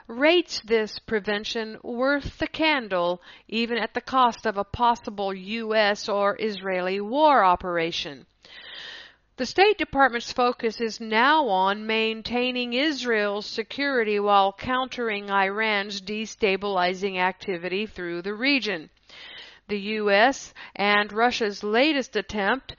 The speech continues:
at the Middle East peace in Helsinki on July sixteenth has broken down. But this time, it is U S President Donald Trump and Israel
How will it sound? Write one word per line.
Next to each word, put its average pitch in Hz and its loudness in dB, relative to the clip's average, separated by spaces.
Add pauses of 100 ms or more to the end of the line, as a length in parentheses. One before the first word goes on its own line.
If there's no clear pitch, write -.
(280)
at 190 0
the 185 -12
Middle 208 -4
East 208 -6
peace 233 -4
in 196 -4
Helsinki 208 -4
on 196 -2
July 208 4
sixteenth 262 -4
has 233 4
broken 185 -2
down. 208 2 (540)
But 226 -2
this 392 0
time, 185 0
it 226 -2
is 247 -4
U 202 0
S 202 2
President 196 -4
Donald 185 -2
Trump 262 2
and 240 0
Israel 302 2